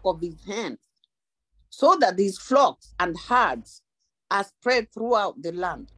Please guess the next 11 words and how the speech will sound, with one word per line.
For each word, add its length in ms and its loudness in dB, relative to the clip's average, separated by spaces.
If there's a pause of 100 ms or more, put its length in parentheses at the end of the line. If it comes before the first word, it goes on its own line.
(840)
But 200 -2
now, 560 4 (800)
stretch 580 0
out 400 2
your 140 4
hand 400 -4
and 180 -4
strike 400 -4 (140)
everything 540 -4
he 120 -12
has, 280 -8